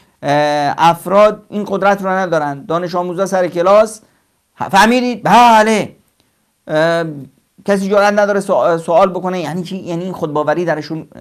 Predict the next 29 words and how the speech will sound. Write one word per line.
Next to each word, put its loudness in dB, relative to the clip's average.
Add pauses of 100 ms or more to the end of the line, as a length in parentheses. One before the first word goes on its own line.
وجود -10
نداره. -6 (500)
بعد 2
ب-، -4
معلم 2
که 0
رفت، 4
پشت -4
سر -2
معلم -4
غیبت -2
و -6
بد 0
و -4
بیرا. -6 (500)
آقا 2
رفتیم 0
خونه -4
فلانی، -2
خب -12
چیزی -8
که -2
اشتباهی -4
دید -6
یا 2
چیزی -8
می‌خواست، 0 (520)
اه، -2 (400)
نخواست، -4